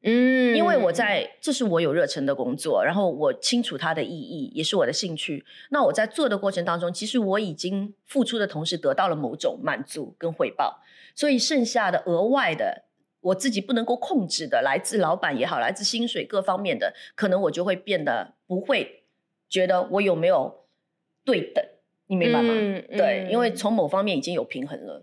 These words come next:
Speaker 1: 对，这样是好的。
Speaker 2: 对，这样是蛮重要的。
Speaker 1: 呀，嗯。
Speaker 2: 对，另外一个我觉得一定要找到一个所谓的人生导师。
Speaker 1: 嗯。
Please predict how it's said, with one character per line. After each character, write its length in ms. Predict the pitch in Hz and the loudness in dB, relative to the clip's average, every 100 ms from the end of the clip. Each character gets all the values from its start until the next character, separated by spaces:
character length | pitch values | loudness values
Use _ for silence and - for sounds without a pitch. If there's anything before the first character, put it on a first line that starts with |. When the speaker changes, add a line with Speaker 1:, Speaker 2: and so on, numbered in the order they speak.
| - | -2
Speaker 1:
对， 560 | 190 170 160 156 - - _ - | 2 2 0 -6 -16 -20 _ -8
这 80 | 214 | -4
样 140 | 190 | -2
是 140 | 190 | -4
好 240 | 180 - - | -12 -20 -20
的。 60 | - | -6
Speaker 2:
对， 80 | |
这 60 | 226 | -2
样 100 | 190 | -2
是 100 | 214 | -2
蛮 140 | 156 285 | -4 -2
重 140 | 170 | 0
要 100 | 180 | 2
的。 220 | 165 156 | 2 0
Speaker 1:
呀， 220 | 156 - 214 | -2 -4 -4
嗯。 260 | 233 240 226 | 0 2 4
Speaker 2:
对， 140 | 226 | 2
另 140 | 302 381 | 2 2
外 120 | 359 | 0
一 40 | |
个 100 | 285 | 2
我 120 | 240 170 | 2 2
觉 180 | 175 | 0
得 100 | 190 | 0
一 80 | 196 | -2
定 120 | 202 | -2
要 120 | 240 220 | -2 0
找 180 | 190 | -2
到 200 | - 202 | -2 0
一 80 | 160 | -2
个 140 | - 185 | -2 -6
所 280 | - 147 131 | -2 -2 0
谓 180 | 185 | 0
的 200 | 165 - | 0 0
人 180 | 165 165 | 2 0
生 240 | 180 180 185 | 0 -2 -2
导 240 | 107 - | -4 -4
师。 560 | 160 - - 147 147 170 | -4 -2 -4 -6 -10 -8
Speaker 1:
嗯。 1040 | 185 196 214 226 214 196 170 160 156 - | -2 2 2 2 0 -2 -4 -6 -10 -16